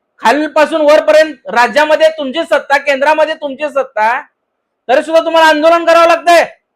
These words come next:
काय लाजिरवाणी गोष्ट आहे या देशामध्ये, या राज्यकर्त्यांची. हे असे निकम्मे लोक खुर्चीवर बसलेले आहेत. या अशा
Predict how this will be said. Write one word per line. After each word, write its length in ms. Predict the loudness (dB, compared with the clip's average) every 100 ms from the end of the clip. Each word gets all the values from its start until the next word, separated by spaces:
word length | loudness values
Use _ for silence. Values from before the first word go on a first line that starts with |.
| _ _ _ _ _ _ _ _ _ _ _ _ _ _ _ _ _ _ _ _ _ _ _ _ _ _ _ _ _ _ _ _ _ _ _ _ _ _
काय 260 | 0 2 2
लाजिरवाणी 480 | 2 2 2 2 2
गोष्ट 280 | 2 2
आहे 100 | 4
या 100 | 4
देशामध्ये, 540 | 4 0 0 -2 2 2 2 0 -4 -2
या 180 | -2
राज्यकर्त्यांची. 800 | 0 -2 -2 -4 -4 -8 -12 -18 -20 _ _ _ _ _ _ _ _ _ -2
हे 60 |
असे 580 | 0 2 2 4 2 0
निकम्मे 600 | -2 -4 -2 0 2 2
लोक 380 | 2 2 -4 _ _ _ _ _ _ _ _ _ _ _ _ _ _ _ _ _
खुर्चीवर 320 | -6 0 0
बसलेले 360 | 2 0 0 0
आहेत. 120 | -2 -6 _ _ _ _ _ _ _ _ _ _ _ _ _ _ _ _ _
या 100 | -4
अशा 240 | 0 0